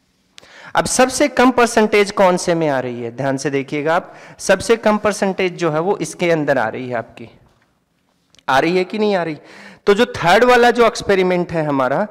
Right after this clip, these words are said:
थर्ड का जो एक्सपेरिमेंट है वो काफ़ी एक्यूरेट है, क्योंकि उसके अंदर दिल्ली से मुंबई के बीच की जो डिस्ट-, डिस्टेंस है, कितनी डिस्टेंस? चौदह सौ सत्तर किलोमीटर, that means फ़ोर्टीन हंड्रेड सेवेंटी किलोमीटर,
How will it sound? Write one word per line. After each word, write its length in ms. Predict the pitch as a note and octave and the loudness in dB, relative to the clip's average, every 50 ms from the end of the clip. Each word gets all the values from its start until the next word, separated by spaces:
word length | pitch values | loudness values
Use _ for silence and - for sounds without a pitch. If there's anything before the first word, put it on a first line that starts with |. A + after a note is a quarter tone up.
| - - - _ _ _ _ _ | -8 -20 -20 _ _ _ _ _
थर्ड 260 | - - D#3 E3 G3 G3+ | -4 0 0 2 2 2
का 140 | G3+ A3 | 0 0
जो 120 | G#3 G#3+ G#3+ | 2 2 0
एक्सपेरिमेंट 680 | G3+ - - - F#3+ F3 F3 E3+ E3 E3 D#3+ D3+ - | 0 0 -2 -2 -2 -2 0 -2 -2 -2 -4 -4 -4
है 300 | C#3 C3 D#3+ G3 A3 - - - - - - - | -2 -2 -2 -2 -4 -8 -16 -20 -20 -20 -18 -12
वो 160 | D#3 D#3 G#3+ A#3 | -4 -2 -2 -2
काफ़ी 480 | - - F3 F3+ - - A#3+ B3 - - | 0 0 0 0 0 -2 -2 -2 0 0
एक्यूरेट 600 | F3+ F#3 - - - A3 G#3 G#3 A3 A#3+ A#3 - | -2 -2 -2 -2 -2 0 4 4 4 4 2 0
है, 200 | G3+ G3 G3+ A3+ B3+ - - - - - - - | 0 2 2 0 0 -4 -12 -20 -20 -16 -6 2
क्योंकि 280 | G#3 A3+ A#3 A3+ B3+ B3+ | 2 2 4 4 0 0
उसके 380 | A3 A3 G3+ - - B3+ A#3 | 0 -2 -4 -4 -2 0 2
अंदर 260 | A3+ G#3 G#3 A3+ A3+ F#3 E3 | 4 4 4 2 0 -2 -2
दिल्ली 320 | D#3 F#3+ F3 F#3+ G#3+ B3+ B3+ | -4 -4 -4 -2 -2 -2 -2
से 300 | - - A#3+ A3 A3 A3+ | 0 2 4 4 4 4
मुंबई 500 | A3 G3+ F#3+ G3 G3 G3+ G#3+ G#3+ A3+ A3+ | 4 2 2 2 2 4 4 2 2 2
के 140 | G#3+ B3 G#3 | -2 -4 -4
बीच 300 | E3+ F3+ G3 G#3 G3+ - | -2 -2 -4 -4 -4 -6
की 140 | - A#3 G#3 | -6 -6 0
जो 260 | F#3 A3 A3+ A#3 A3+ - - - - - - | 2 2 2 2 0 -10 -18 -20 -20 -14 -6
डिस्ट-, 300 | D#3 D#3+ D#3+ D#3+ - D3 - - - - - - - _ _ - | -2 -2 -2 -2 -2 -4 -6 -6 -6 -18 -20 -20 -20 _ _ -4
डिस्टेंस 540 | E3 F3+ F3 - - A#3 B3 C#4 D#4 - - | -4 -2 -2 0 2 2 4 4 2 2 2
है, 120 | D3 A#2 F#2+ - - - - - - - _ _ _ _ _ - - - | 2 2 0 -4 -12 -20 -20 -20 -20 -20 _ _ _ _ _ -20 -10 -8
कितनी 280 | G3 F#3+ - A#3+ B3 B3 | -6 -4 0 0 2 2
डिस्टेंस? 500 | A3+ G#3 G#3+ - G3 F3+ E3 D3+ - - | 2 0 0 0 -2 -2 -2 -2 -6 -4
चौदह 340 | - F#3 F#3 F#3 G#3+ A3 A3+ | -2 0 2 2 2 2 2
सौ 200 | A3 - A#3 A3+ | 2 0 -2 -2
सत्तर 420 | - - F#3+ - - - A3 G#3 | 0 -2 -4 -4 0 0 0 0
किलोमीटर, 460 | G3 G#3 G3 F#3+ F3 E3 C#3+ - C3+ | 0 -2 -2 0 0 0 -2 -4 -4
that 260 | A#2 B2+ D3 D3 D3 F#3 | 0 0 0 0 0 0
means 220 | G3+ A3 B3 A#3+ - - - - - - - _ - | 0 0 0 -2 -6 -12 -16 -20 -20 -20 -20 _ -2
फ़ोर्टीन 460 | - G#3 G#3+ G#3 G#3+ C4 B3 C4+ C4 | 2 4 4 4 4 2 2 2 2
हंड्रेड 500 | G#3 G3+ F3 E3 D#3 D#3 E3+ G3 G#3+ G3 | 2 2 0 0 0 0 2 2 2 0
सेवेंटी 580 | - - - F3+ F3 F3 F#3 F#3 F#3 F#3 A3 A3 | -2 -2 0 2 2 4 2 2 2 0 -2 -4
किलोमीटर, 680 | - - F3 D#3+ D#3 D3+ D3+ C#3+ C#3+ D3 D#3 F#3+ A#3+ | -2 -2 0 0 0 0 0 -2 0 -2 -2 -2 -2